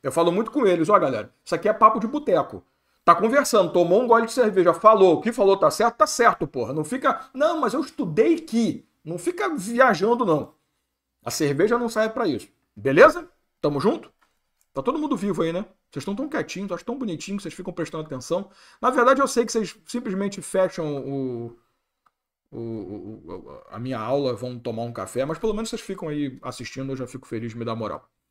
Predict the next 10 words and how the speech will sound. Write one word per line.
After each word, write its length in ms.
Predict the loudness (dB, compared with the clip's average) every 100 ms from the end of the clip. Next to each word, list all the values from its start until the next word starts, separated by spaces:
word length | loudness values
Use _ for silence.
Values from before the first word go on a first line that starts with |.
| _ _ _ _ _ _ _ _ _ _ _ _ _
Obrigado 400 | -12 -10 -10 -12
pelo 160 | -12 -12
carinho. 260 | -12 -14 _ _ _ _ _ _ _ _ _ _ _ _ _
É... 1200 | -2 2 4 6 6 6 6 4 4 2 2 0 0
Onde 100 | 0
é 40 |
que 40 | 0
eu 60 |
tô 80 | 0
mesmo? 240 | -2 -2